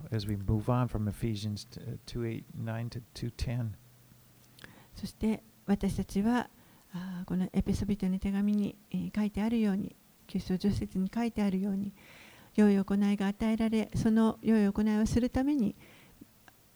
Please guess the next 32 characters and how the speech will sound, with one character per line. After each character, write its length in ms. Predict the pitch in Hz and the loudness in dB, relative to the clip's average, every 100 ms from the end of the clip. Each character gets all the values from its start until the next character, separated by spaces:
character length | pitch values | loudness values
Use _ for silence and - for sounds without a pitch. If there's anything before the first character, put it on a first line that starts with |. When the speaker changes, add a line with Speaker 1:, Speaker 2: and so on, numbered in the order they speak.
| - | -12
Speaker 2:
必 240 | - 233 | -2 4
要 100 | 220 | 6
な 120 | 214 | 6
も 120 | 214 | 4
の 120 | 233 311 | 2 4
も 140 | 262 | 2
す 160 | - 285 | 2 2
べ 120 | 285 | 0
て 240 | - - - | -2 -8 -4
あ 100 | 175 | -2
な 100 | 175 | 0
た 120 | 160 | -2
が 160 | 185 220 | -4 -4
備 320 | - 196 226 | 0 2 2
え 40 | 262 | 0
て 100 | 190 | -2
く 80 | |
だ 140 | 165 170 | -4 -4
さ 120 | 175 | -6
っ 40 | |
て 160 | - - | -8 -6
い 40 | |
ま 120 | 180 123 | 0 6
す。 100 | 123 | 10
Speaker 1:
And 20 | |
so 40 | |
we 200 | 127 143 | 10 10
ask, 380 | 131 143 135 - | 6 4 4 2
Lord, 300 | 131 131 131 | 6 8 8
that 140 | 120 - | 8 2
you 540 | 117 123 135 135 135 | 2 6 8 10 8
would 120 | 127 | 8